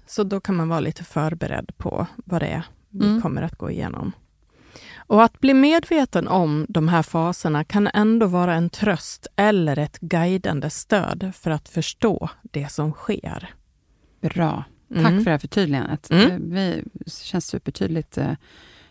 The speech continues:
Speaker 2: och jag kommer också upprepa de här, kan vi säga, för lyssnarna i slutet, så man får med sig det här en
Speaker 1: Lite
Speaker 2: gång till.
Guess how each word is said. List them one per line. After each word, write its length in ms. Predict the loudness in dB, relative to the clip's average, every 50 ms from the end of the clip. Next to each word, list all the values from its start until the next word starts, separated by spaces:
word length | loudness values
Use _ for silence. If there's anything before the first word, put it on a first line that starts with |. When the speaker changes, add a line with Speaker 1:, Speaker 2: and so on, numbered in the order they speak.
| _ _
Speaker 2:
och 140 | -2 0 2
jag 180 | 2 2 2
kommer 220 | 2 2 2 4 4
också 180 | 2 0 -2 -2
upprepa 640 | -2 -2 -2 _ _ -2 0 0 0 0 0 0 0
de 100 | 2 2
här, 80 | 0 -2
kan 140 | -4 -4
vi 60 | -4 -2
säga, 220 | -2 -2 -2 -2
för 140 | -4 -4 -4
lyssnarna 360 | -4 -4 -4 -4 -4 -4 -4
i 100 | -4 -6
slutet, 520 | -4 -2 -2 -2 -2 -2 -6 -8 -10 -10 -8
så 140 | -6 -4 -4
man 240 | -2 -2 -4 -6
får 240 | -8 -8 -6 -4 -2
med 240 | -2 -2 -2 -4 -6
sig 100 | -6 -6
det 60 | -6
här 180 | -6 -6 -6 -6 -2
en 80 | 0 2
Speaker 1:
Lite 60 | 2
Speaker 2:
gång 80 | 2
till. 100 | 2 2